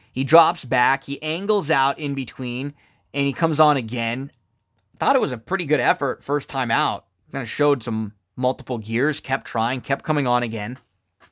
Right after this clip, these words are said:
Maybe the bust out long shot in the race,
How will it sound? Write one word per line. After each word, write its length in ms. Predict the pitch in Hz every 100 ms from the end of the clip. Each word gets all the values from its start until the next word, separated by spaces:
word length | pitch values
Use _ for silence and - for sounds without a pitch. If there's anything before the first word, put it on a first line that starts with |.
| _ _ _ _ _ _ _ _ _ _ _ _ _ -
Maybe 240 | 123 139
the 100 | 127
bust 260 | 135 131 139
out 180 | 135
long 220 | 135 131 127
shot 260 | 131 120
in 80 | 120
the 80 | 120
race, 320 | 117 107